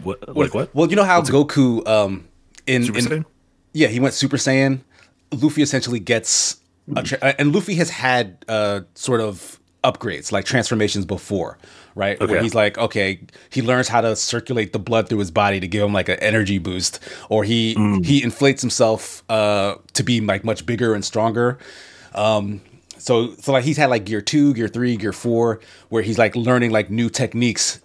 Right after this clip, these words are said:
Speaker 2: and ways to utilize his rubber powers in, like, interesting ways. But this is, like, a full-on transformation. Like, he kind, like, his hair changes color, his clothes change
Speaker 1: Mm.
Speaker 2: color. Um,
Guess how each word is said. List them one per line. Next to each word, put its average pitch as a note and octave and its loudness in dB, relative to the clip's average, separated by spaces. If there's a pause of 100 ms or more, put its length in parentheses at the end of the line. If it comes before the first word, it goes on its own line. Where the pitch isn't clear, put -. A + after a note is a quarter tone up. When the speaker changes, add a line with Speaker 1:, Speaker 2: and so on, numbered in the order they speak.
Speaker 2:
and G#2 -2
ways A2+ 2
to G#2+ -4
utilize G#2 -2
his F#2+ -10
rubber G#2+ -2
powers G2+ -2
in, F#2+ -10
like, F#2+ -6
interesting A2 -6
ways. F#2+ -6 (640)
But B2 0
this E3+ -6
is, C#3 -8
like, B2+ -4
a A#2 -6
full-on A#2 -4
transformation. G#2+ -6
Like, F2 -8
he G#2+ -12
kind, C3 -2
like, G2+ -10
his G2 -10
hair B2 -4
changes B2 -2
color, B2 0
his F#2+ -6
clothes A2+ -2
change G#2+ 2
Speaker 1:
Mm. F#2+ -2
Speaker 2:
color. A2 -2 (640)
Um, G#2+ -6